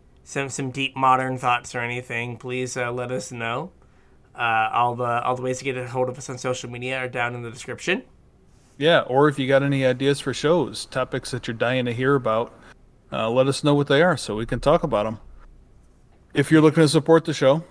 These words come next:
Speaker 2: there's two ways you can do it. The first is with our T C G Player affiliate link, T C G dot casual tryhard M T G dot com. Head on over to T C G Player using that link, buy some stuff, we get credit, everybody's happy.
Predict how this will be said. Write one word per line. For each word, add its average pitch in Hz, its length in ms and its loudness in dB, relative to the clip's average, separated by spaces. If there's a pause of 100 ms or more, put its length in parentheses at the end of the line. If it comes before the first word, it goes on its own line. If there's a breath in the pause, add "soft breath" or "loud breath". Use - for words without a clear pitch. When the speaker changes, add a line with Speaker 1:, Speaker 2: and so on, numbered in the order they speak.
(200)
Speaker 2:
there's 127 180 -4
two 147 160 -2
ways 120 200 -2
you 120 80 -6
can 113 140 -8
do 120 160 -2
it. - 180 -6
The 139 60 -14
first 131 320 -6
is 120 100 -8
with 135 140 -2
our 123 60 -2
T 139 180 0
C 135 160 -2
G 127 160 -4
Player 131 300 4
affiliate 151 420 4
link, 214 240 2 (420)
T - 160 -4
C 117 260 -4 (100)
G 127 260 -2
dot 120 240 2
casual 123 360 0
tryhard 123 460 2
M 151 100 0
T 151 160 -2
G 135 220 0
dot 135 300 2
com. 143 360 2 (760 loud breath)
Head 135 100 4
on 131 140 6
over 127 180 2
to 120 80 -6
T 131 160 -6
C 123 160 -6
G 123 140 -6
Player 123 260 0
using 120 300 -4
that 120 160 -2
link, 123 260 -2 (320)
buy 120 160 4
some 110 160 -6
stuff, - 500 -2 (160)
we 131 120 -2
get 120 160 -2
credit, 120 360 2 (180)
everybody's 120 420 2
happy. 104 340 -4